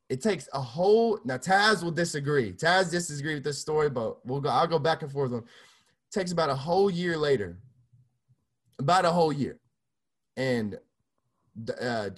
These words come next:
uh, fucking, I'm, I'm doing the shit with City Morgue. I thought that was, uh, you know, that I was like, "This is okay. I'm, this is cool. I'm still working hard. Taz isn't, isn't interested in me right now.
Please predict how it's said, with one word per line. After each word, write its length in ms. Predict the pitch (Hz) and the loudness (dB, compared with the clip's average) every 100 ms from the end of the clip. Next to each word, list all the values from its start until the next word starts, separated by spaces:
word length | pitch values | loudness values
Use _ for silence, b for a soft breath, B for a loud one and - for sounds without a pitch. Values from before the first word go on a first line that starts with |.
| _ | _
uh, 440 | 110 104 95 85 78 - _ | -6 -6 -6 -8 -12 -16 _
fucking, 480 | 160 139 123 104 - b b b - _ _ _ - _ _ _ _ _ _ - | -8 -4 -6 -6 -10 b b b -20 _ _ _ -20 _ _ _ _ _ _ -4
I'm, 180 | 131 - | -4 -2
I'm 200 | 147 143 | -4 -2
doing 240 | 170 190 | -2 -2
the 60 | 190 | -4
shit 200 | - - | -2 -4
with 100 | 165 | -2
City 240 | - 160 | -6 -6
Morgue. 320 | 160 156 135 139 | -4 0 0 0
I 80 | |
thought 180 | 139 170 | -2 -2
that 120 | 143 | 0
was, 160 | 135 135 | -2 -2
uh, 60 | 127 | -4
you 160 | 147 | -2
know, 120 | 143 135 | -4 -2
that 160 | 139 | -2
I 80 | 139 | -2
was 100 | 139 | -2
like, 160 | 120 131 | -4 -4
"This 140 | 135 | -6
is 80 | 107 | -6
okay. 240 | 120 123 | -6 -4
I'm, 200 | 113 113 | -4 -6
this 160 | 120 120 | -8 -10
is 120 | 107 | -10
cool. 220 | - 117 | -6 -4
I'm 120 | 110 | -4
still 220 | 113 117 107 | -6 -6 -4
working 240 | 107 104 | -6 -6
hard. 320 | 117 117 113 | -6 -4 -6
Taz 340 | 120 104 110 98 | -6 -6 -8 -10
isn't, 240 | 98 - | -14 -12
isn't 240 | 107 95 | -12 -8
interested 420 | 113 135 139 131 127 | -8 -6 -8 -6 -6
in 60 | |
me 120 | 131 | -4
right 180 | 131 127 | -4 -4
now. 320 | 123 120 120 | -4 -6 -8